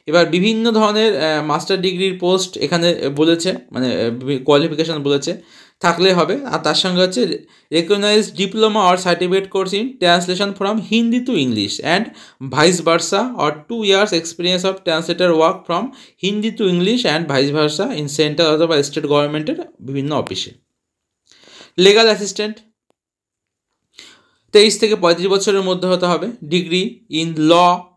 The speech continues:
from a recognized university, তার সঙ্গে হচ্ছে three years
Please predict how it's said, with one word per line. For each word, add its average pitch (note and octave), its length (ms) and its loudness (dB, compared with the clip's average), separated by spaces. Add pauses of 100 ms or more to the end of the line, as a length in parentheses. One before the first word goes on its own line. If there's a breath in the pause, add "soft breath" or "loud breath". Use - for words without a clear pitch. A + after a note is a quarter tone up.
(220)
from E3+ 200 -2
a D#3+ 80 0
recognized E3+ 360 -4
university, F3+ 560 -6
তার D3 100 -6
সঙ্গে E3+ 260 -2
হচ্ছে F3 320 2 (840)
three A#3+ 580 0 (640)
years F3 320 6